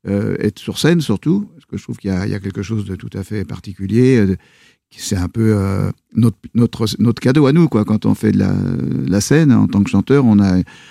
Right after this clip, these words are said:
on est devant une assistance qui, qui est venue parce qu'ils nous aiment bien, et puis, euh, et puis on peut, euh, voilà, il y a, il y a pas de filtre, il y a pas de, on, on n'est pas, il y a pas de médias interposés, il y a pas, il y a pas d'interprétation de ce qu'on fait, de ce,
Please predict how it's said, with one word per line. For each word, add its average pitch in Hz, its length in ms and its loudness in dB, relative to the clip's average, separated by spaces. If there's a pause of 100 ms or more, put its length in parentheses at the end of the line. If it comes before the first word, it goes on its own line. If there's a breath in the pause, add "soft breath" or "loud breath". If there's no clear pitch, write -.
(420 loud breath)
on 95 100 -2
est 98 80 2
devant 101 180 0
une 104 60 4
assistance 104 480 0
qui, 101 340 0 (320)
qui 107 120 -6
est - 20 -2
venue 107 240 6
parce 101 200 -2
qu'ils 104 140 -2
nous 107 140 0
aiment 101 140 4
bien, 131 480 6
et 113 40 0
puis, 101 220 2
euh, 101 100 2 (400 soft breath)
et 101 60 -6
puis 117 160 -2
on 104 100 2
peut, 123 360 2
euh, 110 220 0 (580)
voilà, 127 200 2
il 123 40 4
y 104 40 2
a, 110 80 0
il 110 60 0
y 113 60 2
a - 20 -4
pas 113 140 -4
de - 60 -10
filtre, 139 360 2
il 104 60 2
y - 20 2
a 107 60 0
pas 113 180 0
de, 110 320 2
on, - 220 2 (160)
on - 80 2
n'est 113 100 0
pas, - 140 -4
il - 20 2
y 110 60 0
a - 20 -8
pas 113 120 -4
de 107 60 2
médias 113 240 4
interposés, 117 600 2
il - 20 2
y 110 40 2
a 104 40 -2
pas, 92 180 -2
il 95 40 0
y 95 40 0
a 92 40 -4
pas 101 100 -6
d'interprétation 113 800 0
de 110 140 4
ce 101 100 -6
qu'on 101 220 -2
fait, 127 320 2
de 113 100 4
ce, - 80 -6